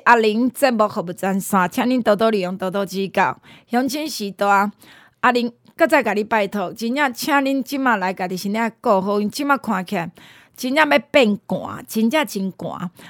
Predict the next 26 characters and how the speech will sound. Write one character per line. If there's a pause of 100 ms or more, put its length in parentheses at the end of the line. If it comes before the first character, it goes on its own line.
搁
来
就
讲，
因
为
即
马
看
起
来
这
个
禾
米 (120)
裤， (480)
这
个
卫
生。 (200)
毋
是
咧
滚
酸
笑，